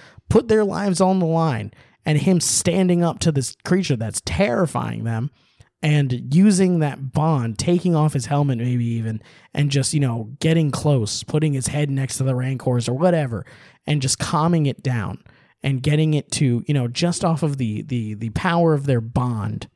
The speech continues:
and, and, you know, protecting his people. It would have been a moment and it would have felt nice. And, and then you could have easily then gone to, uh, the Cad Bane duel, which I will now talk about. The Cad Bane duel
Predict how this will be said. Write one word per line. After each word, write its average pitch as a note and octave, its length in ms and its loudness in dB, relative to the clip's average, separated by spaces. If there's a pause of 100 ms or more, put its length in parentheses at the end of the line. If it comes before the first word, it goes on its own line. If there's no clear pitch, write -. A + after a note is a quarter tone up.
(540)
and, D#3 320 0
and, C#3 220 -4
you C3+ 60 0
know, C3 140 -2
protecting D3+ 720 -2
his C#3 240 -2
people. D3+ 460 -2 (340)
It D3+ 100 2
would F3+ 160 6
have E3+ 100 2
been E3+ 120 4
a D#3 40 0
moment D3 640 -2 (160)
and C3 120 -4
it C3 40 -2
would B2+ 120 -4
have B2 60 -6
felt - 360 -4
nice. - 380 -10 (560)
And, E3 240 2
and G3+ 340 2
then G#3 180 4
you G3 100 2
could A3+ 160 2
have A3 120 0
easily A3+ 480 0
then F#3+ 640 0
gone C#3+ 380 0
to, B2 460 -2
uh, A2+ 340 -4
the B2+ 160 -4
Cad C3+ 460 -2
Bane A2+ 380 -4 (400)
duel, C3 540 0
which B2 340 0
I A#2 180 -4
will A2+ 120 -2
now F#3+ 260 2
talk C3+ 280 0
about. G2+ 340 -12 (760)
The D#3 100 0
Cad G3 400 0
Bane F#3 320 2
duel D3 460 2